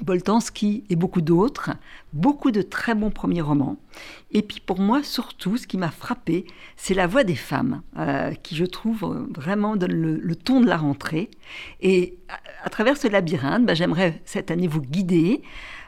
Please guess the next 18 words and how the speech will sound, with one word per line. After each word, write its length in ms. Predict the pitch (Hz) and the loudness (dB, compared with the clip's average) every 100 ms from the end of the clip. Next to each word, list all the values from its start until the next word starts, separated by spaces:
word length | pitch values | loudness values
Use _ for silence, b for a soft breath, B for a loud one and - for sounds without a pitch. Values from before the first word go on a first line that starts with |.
| - | -4
vous 80 | 190 | 4
donner 200 | 208 202 | 4 6
envie 260 | 196 214 | 4 2
d-, 220 | 165 147 - | -2 -6 -10
d'ouvrir 440 | 143 190 185 254 269 | -4 -2 0 0 4
les 160 | 226 | 4
livres, 380 | 190 165 190 247 | 4 2 2 2
de 80 | 214 | 2
vous 240 | 175 175 | 0 0
y 60 | 196 | 4
aventurer, 720 | 190 202 - 190 143 147 226 - B B B - | 4 4 2 2 2 2 0 -2 B B B 0
euh, 540 | 170 170 165 160 165 170 | 2 4 2 0 -2 -2
voilà, 440 | 170 214 135 160 | 2 2 2 0
avec 240 | 185 160 143 | 0 0 0
beaucoup 220 | 196 240 | 0 0
de 40 | |
bonnes 200 | 196 190 | 2 0
choses. 360 | - 269 359 | 2 2 0